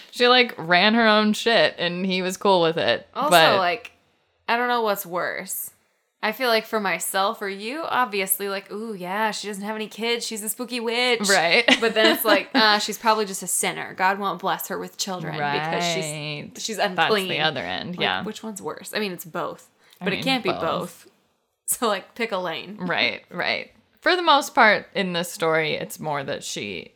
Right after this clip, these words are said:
Speaker 1: is a witch. And she was pretty, and so, like, out of jealousy, people kind of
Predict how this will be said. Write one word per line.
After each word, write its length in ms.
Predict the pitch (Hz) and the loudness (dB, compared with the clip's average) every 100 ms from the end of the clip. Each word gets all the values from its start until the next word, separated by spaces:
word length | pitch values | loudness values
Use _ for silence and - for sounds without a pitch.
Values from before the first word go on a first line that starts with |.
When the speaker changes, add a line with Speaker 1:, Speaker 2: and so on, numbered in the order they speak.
| - | -10
Speaker 1:
is 200 | 117 - | -8 -8
a 80 | |
witch. 440 | - 50 - - - - - - | -10 -12 -10 -10 -12 -18 -18 -2
And 200 | 208 202 | 0 0
she 100 | - | -2
was 140 | 269 262 | -4 -6
pretty, 560 | - 247 226 226 220 | -2 0 2 2 0
and 180 | - 190 | -2 -4
so, 160 | 190 180 | -2 0
like, 180 | 165 - | 0 4
out 160 | 196 | 4
of 100 | 202 | 4
jealousy, 760 | 190 175 170 180 - 175 170 175 _ _ _ _ _ _ - | 2 2 2 0 -4 -4 -4 -6 _ _ _ _ _ _ -10
people 580 | - 226 208 196 185 - | -2 -2 2 2 2 -4
kind 360 | - - 180 170 | -6 0 2 2
of 460 | 160 156 160 - | 0 0 -6 -18